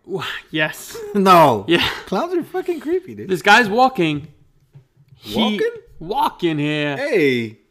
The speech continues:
Speaker 1: And we had to lock him up. Well, not literally lock him up, but, like,
Speaker 2: Stop him from
Speaker 1: we had to
Speaker 2: walking.
Speaker 1: stop him from crossing into the shop.
Speaker 2: From becoming a bogey?
Speaker 1: The guy is dressed in normal clothes,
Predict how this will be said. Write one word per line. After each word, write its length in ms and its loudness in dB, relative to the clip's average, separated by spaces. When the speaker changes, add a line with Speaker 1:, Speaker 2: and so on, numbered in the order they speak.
Speaker 1:
And 580 -4
we 100 0
had 200 2
to 40 0
lock 300 0
him 140 -6
up. 340 -4
Well, 140 -6
not 240 -2
literally 480 -4
lock 260 -12
him 140 -18
up, 100 -12
but, 160 -10
like, 180 -10
Speaker 2:
Stop 180 -14
him 140 -16
from 180 -16
Speaker 1:
we 100 -2
had 60 2
to 40 -2
Speaker 2:
walking. 140 -6
Speaker 1:
stop 200 0
him 80 -4
from 180 -6
crossing 400 -6
into 120 -6
the 80 -10
shop. 320 -8
Speaker 2:
From 160 -14
becoming 360 -8
a 40 -10
bogey? 420 -8
Speaker 1:
The 100 -2
guy 280 -2
is 200 -4
dressed 380 -4
in 160 -4
normal 320 -4
clothes, 640 -4